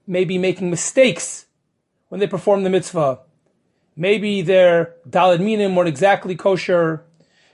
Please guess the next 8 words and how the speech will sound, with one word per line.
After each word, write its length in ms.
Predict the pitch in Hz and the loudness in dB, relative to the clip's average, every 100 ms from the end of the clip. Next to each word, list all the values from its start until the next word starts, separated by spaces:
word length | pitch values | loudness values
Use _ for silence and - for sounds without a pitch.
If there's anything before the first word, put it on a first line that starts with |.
| _ | _
Maybe 480 | 165 185 175 175 165 | -2 -2 -2 -4 -4
their 640 | 147 160 151 147 143 - _ _ _ _ _ _ _ _ _ - | -2 -2 0 -2 -4 -8 _ _ _ _ _ _ _ _ _ -8
tefillin 440 | - 247 247 214 | 0 2 2 0
weren't 160 | 214 202 | 0 -2
exactly 800 | 151 196 190 214 180 170 160 _ _ _ - | 2 2 2 0 -4 -4 -10 _ _ _ -6
the 80 | |
right 260 | 175 190 185 | 2 2 2
way. 480 | 180 175 165 165 | 2 4 2 0